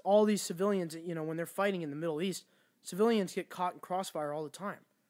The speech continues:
It's, it's terrible. It's sad, but it's real. And the, and Call of Duty's bringing that into the video game world.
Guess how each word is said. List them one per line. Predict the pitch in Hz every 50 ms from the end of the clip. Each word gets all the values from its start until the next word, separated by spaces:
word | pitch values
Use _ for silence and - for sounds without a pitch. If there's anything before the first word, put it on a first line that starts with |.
| _ _ _ _ _ _ -
It's, | 165 - - - - - -
it's | 170 - -
terrible. | - - 180 196 220 190 143 131 147
It's | 151 - -
sad, | - 160 170 170 170 160 143
but | - 165
it's | 170 160 -
real. | 170 202 202 143 117 127
And | 151 170
the, | 180 190 190 165
and | 185 170 151 - _ _ _ _ _ _
Call | - 202 196 196
of | 180 160
Duty's | 196 190 180 156
bringing | 135 139 156 170 180 185 175 170
that | 165 160 135
into | 147 151
the | 143 131
video | 143 156 160 156 147 139
game | 135 135 135 131 131
world. | 131 131 131 127 120